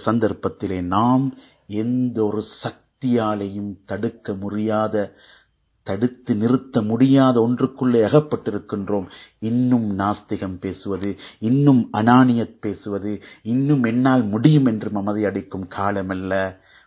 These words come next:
படைத்தவனின் பக்கம் திரும்புவோம். பாதுகாப்புகளை எதுவெல்லாம் சொல்லப்பட்டிருக்கின்றதோ அவைகளை பேணி நடப்போம். அதிலே எந்த தவறும் இல்லை.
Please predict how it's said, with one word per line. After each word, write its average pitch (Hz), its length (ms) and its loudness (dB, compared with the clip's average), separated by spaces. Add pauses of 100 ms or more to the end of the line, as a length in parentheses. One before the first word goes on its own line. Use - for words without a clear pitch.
(140)
படைத்தவனின் 101 720 -6
பக்கம் 92 460 -8
திரும்புவோம். 131 680 4 (420)
பாதுகாப்புகளை 107 840 -6
எதுவெல்லாம் 98 600 -6
சொல்லப்பட்டிருக்கின்றதோ 101 1040 -4 (300)
அவைகளை 127 540 4
பேணி 143 340 6
நடப்போம். 120 520 4 (220)
அதிலே 120 360 4
எந்த 104 220 2
தவறும் 110 460 0
இல்லை. 101 380 0